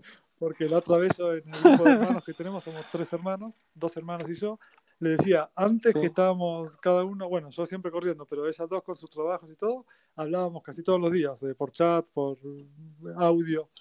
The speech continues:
Speaker 1: Y, y ahora que estamos en
Speaker 2: Ajá.
Speaker 1: cuarentena, casi ni hablamos, hace, creo que hace una semana. Y, y la respuesta de ella cuando les dije esto fue, "Y, pero yo estoy más ocupada ahora que antes", me dice. <laughs> Entre las tareas y
Speaker 2: Ujú.
Speaker 1: las chicas que están siempre en casa y todo, así que,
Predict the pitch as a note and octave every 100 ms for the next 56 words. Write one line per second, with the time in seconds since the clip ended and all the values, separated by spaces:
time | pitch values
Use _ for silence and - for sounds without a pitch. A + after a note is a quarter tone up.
0 | _ _ _ _ F3 D#3+ E3 - D#3+ E3+
1 | A#3 G#3+ C#3 G#3 E3 F3+ B3+ A3 G3 F#3+
2 | F#3 F#3 G#3+ G#3+ F#3+ F3 F3 F3+ F#3 F3
3 | E3 F3 D#3+ F3+ F3+ D3 C3+ - - -
4 | - - D#3 D#3 D3+ D3+ D3 - - E3
5 | D#3+ D#3 - A3 A3+ G3 G#3+ G#3 G#3 -
6 | F#3 D#3 E3 - G3+ G3+ G#3+ - F3+ E3+
7 | F3 F3+ F3 A#3 A#3 G3 F#3 E3+ E3+ E3+
8 | F3+ F3 G3 G3+ D#3+ C#3+ D3 _ C#3+ -
9 | - A3 - - - - - _ _ -
10 | E3 D3+ D3+ D3+ D3 D3 D3+ - D#3 F#3
11 | F#3 E3+ D#3 D3+ D3 C#3+ C#3+ - F3+ E3
12 | C#3+ D#3+ D#3+ D#3+ D#3 D3 F#3 F3+ D#3+ D#3+
13 | D3+ D3 F#3 G3 - - D3+ C#3